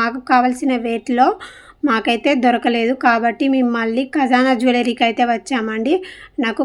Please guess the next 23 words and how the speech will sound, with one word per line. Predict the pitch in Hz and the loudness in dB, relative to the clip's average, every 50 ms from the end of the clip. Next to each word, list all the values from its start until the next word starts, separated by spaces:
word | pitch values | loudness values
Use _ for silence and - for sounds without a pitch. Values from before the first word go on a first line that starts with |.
| 254 - | 0 0
ఖజానా | 262 240 226 254 247 254 269 269 233 | 2 2 4 4 4 4 2 0 0
జ్యువెలరీకి | 254 254 247 247 254 254 254 247 277 254 - | 2 2 2 4 2 2 0 0 -2 -2 -2
వచ్చిన | - - - 262 262 - - | -2 -2 -2 -2 -2 0 -2
తర్వాత | 254 233 233 226 226 226 - 254 254 | -2 -2 -2 -4 -2 2 2 2 2
ఇక్కడ | 247 - 247 240 240 247 | 2 0 0 0 0 0
రిసీవింగ్ | 240 220 - 277 247 240 247 240 247 240 233 | -2 0 0 0 2 2 2 2 2 0 0
అయితే | 226 233 - 269 - 285 | -2 -4 -6 -8 -4 -2
చాలా | 277 226 220 226 233 220 | 0 0 0 0 0 0
బాగా | 233 226 226 233 233 233 | 0 0 0 0 -2 -4
నచ్చిందండి. | 226 233 - - - 240 226 220 214 269 - 285 | -4 -6 -6 -4 -2 -2 -2 -2 -4 -4 -2 0
చాలా | 262 - 226 233 233 214 | 0 0 0 0 0 0
బాగా | 240 233 240 247 247 254 | 0 2 2 2 2 0
రిసీవ్ | 240 247 - 254 226 - - | 0 -2 -4 -4 -4 -2 -4
చేసుకున్నారు. | 226 226 - - - 247 220 220 220 214 220 254 311 392 277 | -4 -6 -6 -6 -6 -4 -4 -2 -4 -2 -2 0 4 4 6
ఖజానా | 247 240 262 262 262 262 269 220 220 | 6 6 6 6 6 6 4 4 2
జ్యువెలరీకి | 247 254 240 247 233 240 233 - 262 240 | 2 4 4 4 2 2 2 2 2 0
వచ్చిన | 226 226 - 269 269 240 247 - | 0 0 0 0 0 0 2 2
తర్వాత | - 254 240 233 226 233 339 - 277 330 359 - - - - - _ _ | 4 4 4 2 2 0 2 2 2 2 0 -4 -8 -20 -20 -20 _ _
ఇక్కడ | - 277 - 233 - 311 | 0 2 2 2 4 2
పబ్లిక్ | 226 202 208 247 247 - 247 | 0 2 0 0 0 0 0
అయితే | 233 262 285 269 294 285 | 2 2 0 0 0 0
చాలా | 240 240 214 220 233 226 | 0 2 2 4 2 2
ఎక్కువగా | 220 - - 254 226 233 240 | 0 0 2 2 4 4 4